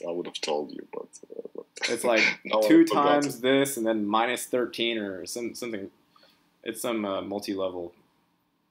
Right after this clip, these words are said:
Speaker 2: It's not a hard equation, but it's not easy to remember.
Speaker 1: But it's like zero is freezing temperature. That's when the, uh, water becomes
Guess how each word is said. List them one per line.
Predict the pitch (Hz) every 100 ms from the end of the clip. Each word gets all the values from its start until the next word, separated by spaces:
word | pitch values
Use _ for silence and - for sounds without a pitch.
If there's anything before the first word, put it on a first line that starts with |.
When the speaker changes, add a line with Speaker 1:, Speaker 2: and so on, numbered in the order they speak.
| -
Speaker 2:
It's | 123
not | 135 113
a | 98
hard | 101 85
equation, | - 90 85 80 80
but | 80
it's | 87 -
not | 104 98 95
easy | 87 -
to | 90
remember. | 87 90 85 85 _ _ _ _ - - - - - _ -
Speaker 1:
But | 113
it's | 117 -
like | 131 107
zero | 165 165 151
is | 120 120 - - 104
freezing | - 120 104 101
temperature. | 85 71 - 65 - - - -
That's | 90 -
when | 92 90
the, | 90 85 80 73 -
uh, | 73 71
water | 76 95 95 92
becomes | 80 - 67 67